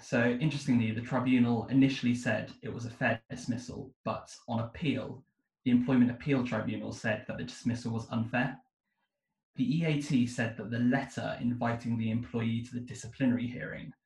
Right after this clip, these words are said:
only mentioned misconduct and said nothing about reputational risk as a potential issue.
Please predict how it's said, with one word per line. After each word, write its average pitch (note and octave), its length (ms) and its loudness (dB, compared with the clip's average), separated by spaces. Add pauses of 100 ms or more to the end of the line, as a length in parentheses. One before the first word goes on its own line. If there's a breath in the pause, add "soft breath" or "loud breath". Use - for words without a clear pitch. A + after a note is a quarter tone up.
(360)
only C3 280 4
mentioned A#2+ 400 2
misconduct A2+ 680 -2 (280)
and B2 120 -4
said A2+ 240 -2
nothing A#2 300 0
about A2+ 240 0
reputational A#2 580 -8
risk A2+ 300 -6 (120)
as A2+ 100 -10
a A2+ 40 -8
potential - 440 -8
issue. - 400 -2